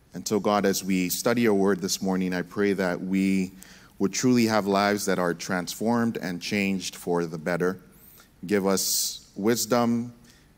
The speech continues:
May your Holy Spirit, um, illuminate and bring light to what we are studying together today. We ask all these things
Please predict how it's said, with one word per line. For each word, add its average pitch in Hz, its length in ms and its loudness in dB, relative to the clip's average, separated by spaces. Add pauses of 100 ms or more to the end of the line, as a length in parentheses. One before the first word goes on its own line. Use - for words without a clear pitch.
May 92 100 -2
your 90 140 0
Holy 101 280 2
Spirit, 95 640 -2 (100)
um, 85 600 -4 (640)
illuminate 104 840 0 (600)
and 90 160 -10
bring 101 220 0
light 95 300 0 (240)
to 92 120 -8
what 90 220 -2
we 87 280 -2
are 80 120 -6
studying 85 460 -6
together 80 360 -4
today. 73 420 -6 (600)
We 87 100 -2
ask 92 260 0
all 104 140 2
these 101 240 -2
things 85 540 -4